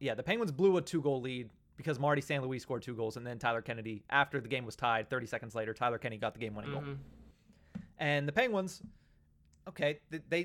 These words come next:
Speaker 1: they take game three. They're up two to one. Then they take game four after also giving up another two-goal lead. This seems like an issue that they can't hold on to a lead, but we didn't really care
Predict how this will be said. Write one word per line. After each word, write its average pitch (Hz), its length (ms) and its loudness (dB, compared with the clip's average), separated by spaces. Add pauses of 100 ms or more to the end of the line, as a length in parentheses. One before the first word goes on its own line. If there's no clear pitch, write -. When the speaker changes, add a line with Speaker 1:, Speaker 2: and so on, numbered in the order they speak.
(120)
Speaker 1:
they 156 100 4
take 143 320 -2
game 147 240 0
three. 156 380 -2 (180)
They're 110 160 -2
up 123 140 0
two 156 160 0
to 170 80 2
one. 165 380 4 (340)
Then 180 280 4
they 143 120 2
take 156 340 -2
game 170 240 0
four 190 480 6 (320)
after 156 320 6
also 208 480 6
giving 226 240 6
up 220 140 2
another 196 340 2
two-goal 175 540 0
lead. 151 260 0
This 143 160 -2
seems 226 300 -2
like 214 160 4
an 165 80 0
issue - 260 -4 (280)
that 143 120 -4
they 160 80 2
can't 165 280 2
hold 156 200 2
on 151 140 4
to 143 60 4
a 131 60 2
lead, 139 300 -2 (420)
but 180 120 6
we 233 160 2
didn't 240 160 0
really 233 160 2
care 233 400 2